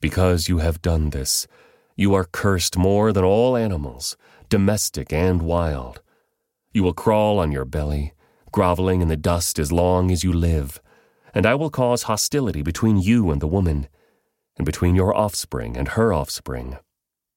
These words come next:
He will strike your head, and you will strike his heel." Then he said to the woman, "I will sharpen the pain of your pregnancy,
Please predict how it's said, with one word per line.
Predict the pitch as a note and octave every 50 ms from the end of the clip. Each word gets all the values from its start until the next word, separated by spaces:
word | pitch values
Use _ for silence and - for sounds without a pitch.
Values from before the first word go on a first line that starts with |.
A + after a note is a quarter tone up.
| _ _ _
He | - G2 F#2 G2+
will | G#2+ G#2 G#2 G2
strike | - - - G#2+ G#2 G#2 G2+ -
your | F2 F2 F2
head, | D#2 F2+ F#2 F#2 F#2 E2+ E2+ F2 - - - - _ _ _ _ _ _
and | - D2+ D2
you | D#2+ G2+ A2+ A2+ G2+
will | E2+ D2 D#2 E2 D#2+
strike | - - - - F#2+ E2 D2 - -
his | D#2 D2+ -
heel." | - F#2 E2 C#2 B1 - - - - - _ _ _ _ _ _ _ _ _ _ _ _ _ _ _ _ _ _ _ _ -
Then | E2 D#2+
he | D2+ D#2+ D#2
said | - D#2+ D2 C2+ D2+
to |
the | C#2+ D2 C#2+ D2
woman, | C#2 C#2 C#2 C#2 C#2 - - _ _ _ _ _ _ _ _ _ _ _ _ _ _ -
"I | G2 G#2
will | G#2+ A2+
sharpen | A2 - - C#3 C#3 C#3 - D3 C3 A#2
the | G2+ F2
pain | - - A2+ A2 A2+ A2+ A2 G#2+
of | G2 F2+
your | F#2 F#2 F2+
pregnancy, | - - - G2 E2+ C#2+ C#2+ C#2 C2 - - D2 C#2 C2 -